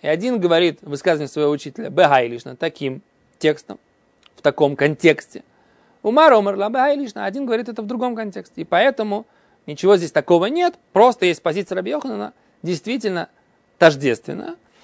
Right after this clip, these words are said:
о том, что нужно намереваться снять с места покоя изначально ради того, чтобы вынести запрещенным способом. Но она высказывается Раби Илой через ситуацию про то, что он,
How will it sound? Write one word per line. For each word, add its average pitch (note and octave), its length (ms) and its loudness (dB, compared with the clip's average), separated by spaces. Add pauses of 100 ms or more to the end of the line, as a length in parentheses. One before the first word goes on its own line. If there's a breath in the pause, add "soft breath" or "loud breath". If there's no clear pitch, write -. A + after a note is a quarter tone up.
(220 soft breath)
о D3+ 120 0
том, A3 200 8
что F#3 140 -2
нужно G3 340 0
намереваться F3+ 920 4 (500)
снять G3+ 320 2
с - 20 -8
места E3 260 -2
покоя D3+ 460 2
изначально D3+ 500 -2
ради C3+ 140 -4
того, D#3+ 140 -4
чтобы D3 240 -8
вынести D3 440 -4
запрещенным C3 520 -6
способом. B2 480 -8 (400 soft breath)
Но G3 420 4 (100)
она F#3+ 280 2
высказывается D#3 760 4
Раби E3 280 2
Илой E3 420 4 (460)
через F3+ 300 0
ситуацию D#3+ 600 4
про C3+ 160 -2
то, F3 160 0
что D#3 240 -4
он, D#3 320 0